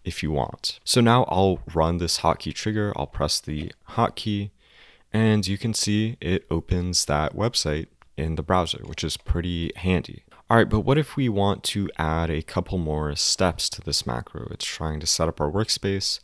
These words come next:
and there's a few other things that we need to do every day. So I've talked about before how you can use the record button. If you press this record button down here,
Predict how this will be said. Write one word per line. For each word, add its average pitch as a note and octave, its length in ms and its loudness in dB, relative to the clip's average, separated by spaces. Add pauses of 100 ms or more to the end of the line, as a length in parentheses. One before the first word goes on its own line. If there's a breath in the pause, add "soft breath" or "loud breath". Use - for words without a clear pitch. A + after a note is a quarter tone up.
and F#2+ 160 2
there's G#2 160 2
a A2 60 -2
few C3+ 240 4
other A#2 180 6
things F2 360 0
that D#2+ 120 -2
we D2+ 120 -6
need D#2+ 260 -2
to - 120 -4
do F2+ 320 -2
every - 220 -8
day. - 300 -8
So A#2 320 4 (400 loud breath)
I've B2 260 4
talked - 360 0
about A2+ 340 4
before F#2 420 2
how F2 140 2
you E2+ 160 2
can E2 180 -2
use E2+ 400 -2
the D2 120 -4
record - 440 -2
button. F#2 500 0
If - 80 -12
you E2+ 120 -4
press - 340 2
this - 180 -4
record G2+ 440 0
button D#2+ 240 0
down D2+ 220 0
here, G2+ 420 0